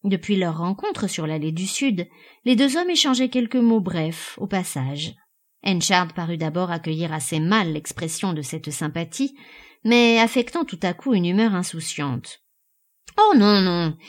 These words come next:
il n'y a rien de sérieux, mon ami », cria-t-il, avec une gaieté forcée. «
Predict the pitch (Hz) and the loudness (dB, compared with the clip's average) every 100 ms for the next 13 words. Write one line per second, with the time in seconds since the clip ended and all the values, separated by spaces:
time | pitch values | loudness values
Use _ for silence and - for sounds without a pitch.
0 | - - 190 175 147 156 170 - 302 320 | -20 -8 -2 0 0 -2 -4 0 0 4
1 | 233 170 160 160 156 139 131 - 185 165 | 4 6 2 2 0 -2 -6 -6 -2 -2
2 | 160 - 156 147 151 _ _ 180 170 165 | -2 -6 -6 -4 -8 _ _ -4 -4 -4
3 | 180 165 165 165 160 160 - 160 151 | -4 -4 -4 -6 -8 -10 -10 -10 -12